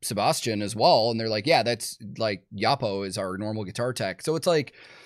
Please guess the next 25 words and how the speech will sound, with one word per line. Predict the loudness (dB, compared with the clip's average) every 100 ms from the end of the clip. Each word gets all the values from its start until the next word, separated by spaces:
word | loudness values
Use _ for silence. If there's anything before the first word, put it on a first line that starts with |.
| -20 _ 4
that's | 4 4
kinda | 2 2
mind-blowing | 4 2 2 2 2
to | 2
me | 0 0
too, | -2 -2
that | -2
a | 0
lot | 0 0
of |
people | -2 -2 -4
that | -2
are | -2
in |
bands | 0 0 0 -2
are | -4
also | -4 -4 -2
working | -4 -4 -4 -4 -2 -4
for | -2 -2
other | -2
bands | -2 -2 -2
when | -2 -2
they're | 0 0
not | -2 -8 -6
touring. | -4 -4 -6 -12